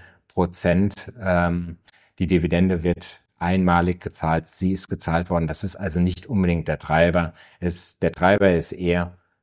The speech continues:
dass wir Deutschland investieren wollen und dass wir eher defensiv uns aufstellen wollen.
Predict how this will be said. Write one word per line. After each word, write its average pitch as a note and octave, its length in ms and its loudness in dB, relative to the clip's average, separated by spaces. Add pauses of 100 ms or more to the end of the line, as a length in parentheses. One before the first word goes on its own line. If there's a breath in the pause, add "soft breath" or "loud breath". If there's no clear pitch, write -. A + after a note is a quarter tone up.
(160)
dass F#2 200 -2
wir F2 120 2
Deutschland G#2+ 680 2
investieren F#2+ 680 -2
wollen E2 360 -2 (400 soft breath)
und E2+ 180 -4
dass D2+ 220 -4
wir D#2 160 0
eher D#2+ 240 2
defensiv D2 920 -4 (120)
uns F2+ 260 -2
aufstellen D2 920 -2 (100)
wollen. D2+ 540 4